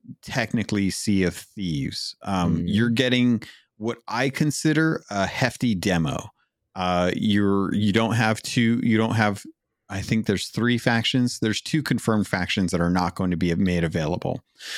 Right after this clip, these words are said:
Speaker 1: Um, so Reapers and Athena are not gonna be made available. Uh, world vents are gonna be available, but only certain ones.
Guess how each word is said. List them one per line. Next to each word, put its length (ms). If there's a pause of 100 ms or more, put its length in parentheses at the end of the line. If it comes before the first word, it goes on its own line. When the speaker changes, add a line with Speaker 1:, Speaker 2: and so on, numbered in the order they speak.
(120)
Speaker 1:
Um, 200
so 140
Reapers 460
and 100
Athena 480
are 120
not 200
gonna 140
be 140
made 200
available. 440 (420)
Uh, 380
world 420
vents 340
are 120
gonna 180
be 140
available, 440
but 160
only 280
certain 400
ones. 500